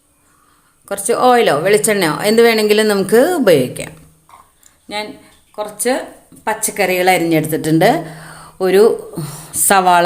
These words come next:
അരിഞ്ഞെടുത്തിട്ടുണ്ട്, ഒരു ചെറിയൊരു കഷ്ണം ക്യാബേജ്, ഒരു ചെറിയൊരു കഷ്ണം അതേപോലെ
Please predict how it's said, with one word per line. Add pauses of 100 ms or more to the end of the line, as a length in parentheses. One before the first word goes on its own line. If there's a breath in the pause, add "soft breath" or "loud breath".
(100)
അരിഞ്ഞെടുത്തിട്ടുണ്ട്, (520 loud breath)
ഒരു (140)
ചെറിയൊരു
കഷ്ണം
ക്യാബേജ്, (640 loud breath)
ഒരു (200)
ചെറിയൊരു
കഷ്ണം
അതേപോലെ